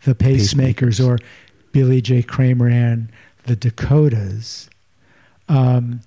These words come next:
Speaker 1: but, you know, there were also, so orig-, so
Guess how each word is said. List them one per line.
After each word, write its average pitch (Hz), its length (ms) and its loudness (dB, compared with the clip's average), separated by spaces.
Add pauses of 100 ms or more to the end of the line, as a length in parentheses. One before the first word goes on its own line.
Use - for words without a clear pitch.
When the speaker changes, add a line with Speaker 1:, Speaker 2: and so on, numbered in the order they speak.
(480)
Speaker 1:
but, 131 380 -2 (240)
you 160 100 -2
know, 127 140 0
there 123 200 0
were 127 220 2
also, 131 600 -2
so 139 300 0
orig-, 160 420 -2
so 156 300 0